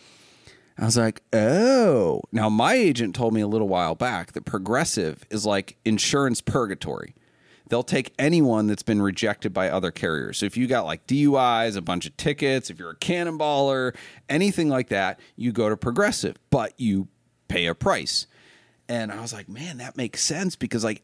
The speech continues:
every sketchy trucker I get a C O I from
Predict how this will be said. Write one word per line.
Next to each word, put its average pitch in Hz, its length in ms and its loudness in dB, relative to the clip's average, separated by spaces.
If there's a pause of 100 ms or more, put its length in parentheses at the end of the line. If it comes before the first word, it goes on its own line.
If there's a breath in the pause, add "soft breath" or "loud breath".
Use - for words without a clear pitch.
(120)
every 143 480 2
sketchy 131 480 -2
trucker 165 420 -2
I 98 80 0
get 98 140 -4
a 104 80 -4
C 104 260 -2
O 95 120 2
I 135 180 0
from 82 460 -2